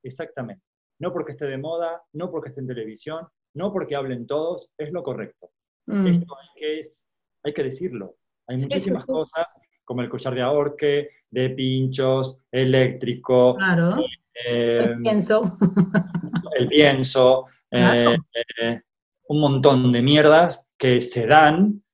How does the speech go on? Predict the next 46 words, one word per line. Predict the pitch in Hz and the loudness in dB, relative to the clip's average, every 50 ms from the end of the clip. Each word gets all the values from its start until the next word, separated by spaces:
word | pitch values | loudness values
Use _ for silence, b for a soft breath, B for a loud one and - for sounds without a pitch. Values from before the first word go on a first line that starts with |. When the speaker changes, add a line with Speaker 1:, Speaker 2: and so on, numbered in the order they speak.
| _ _ | _ _
Speaker 1:
porque | - 127 123 131 135 | 0 0 2 2 0
se | 127 127 117 | -2 -2 -2
tienen | 104 120 131 131 123 | 0 2 4 4 4
que | 127 120 | 6 6
dar, | 120 135 147 156 - | 8 8 8 8 6
porque, | 139 113 - - 120 107 107 107 | 2 0 0 0 -2 0 0 0
porque | - - - - 120 | -2 -2 0 0 2
todos | - - 127 131 127 120 | 4 8 8 8 8 8
lo, | 123 117 113 113 113 - - - | 6 4 4 2 0 -4 -6 -8
la | 127 123 | -6 -6
televisión | 127 110 120 113 117 - - 127 120 | -2 -2 -2 -4 -4 -4 -4 -4 -2
lo | 120 117 120 | 0 2 4
dice, | 139 165 180 - - 156 156 170 175 - | 4 4 4 2 4 4 4 4 2 -2
o | - _ _ _ _ _ | -8 _ _ _ _ _
Speaker 2:
Claro. | 202 190 180 | 2 4 4
Speaker 1:
los | - - | 4 4
grandes | - 135 143 - - _ _ - - - _ _ _ | 4 4 2 2 0 _ _ -8 -8 -8 _ _ _
profesionales | - 104 - 123 98 127 127 139 139 135 127 123 117 - - - - _ | -8 -6 -6 -4 -2 2 4 6 6 6 6 4 2 0 -4 -10 -14 _
lo | - 123 117 | -4 -4 -2
dicen, | 113 147 147 135 - 143 | -2 -2 -4 -2 -2 -2
entonces | 127 131 127 123 131 127 - - | -2 -2 0 0 -2 -2 -4 -4
yo | - 131 | -2 -2
lo | 127 | 0
repito. | 120 120 120 120 160 185 180 160 156 185 196 - - _ _ _ _ | 0 0 -2 -2 -2 0 4 4 4 4 4 0 -6 _ _ _ _
No, | 123 117 101 - - - _ _ _ | -4 -4 -4 -4 -8 -16 _ _ _
hay | - 123 | -12 -6
que | 127 139 | -2 0
empezar | 131 127 123 120 117 - 143 143 | 0 0 0 -2 0 0 2 4
a | 147 135 | 4 2
pensar | - 123 110 104 - 143 151 156 165 - _ _ _ _ | 2 -2 -4 -2 2 2 2 2 0 -4 _ _ _ _
y | - 123 | -6 -6
hay | 123 123 123 | -6 -4 0
que | 127 | 2
empezar | 139 113 131 127 139 139 | 2 2 2 0 0 0
a | 135 135 | 0 0
crear | - 120 120 123 135 147 151 151 | 0 0 2 4 4 2 2 0
como | - 120 120 120 | -4 -4 -4 -4
nuevas | 120 123 135 143 143 135 127 | -2 0 0 0 0 0 -2
alternativas. | 120 113 101 117 110 104 107 101 - - 95 90 _ _ _ _ _ - _ _ _ _ _ _ _ _ _ _ _ _ - | -4 -4 -4 -4 -4 -4 -6 -6 -8 -12 -18 -20 _ _ _ _ _ -20 _ _ _ _ _ _ _ _ _ _ _ _ -8
Eso | 123 123 156 151 147 - - - _ _ | -6 0 0 0 0 0 -4 -10 _ _
Speaker 2:
Me | - 190 | -6 -4
Speaker 1:
creo | 180 165 185 175 | 0 2 4 4
que | 165 | 4
Speaker 2:
encanta. | - - | 4 2
Speaker 1:
es | - - _ _ | -2 -8 _ _
importante. | _ _ _ - - - 98 190 - | _ _ _ -20 -16 -16 -16 -16 -16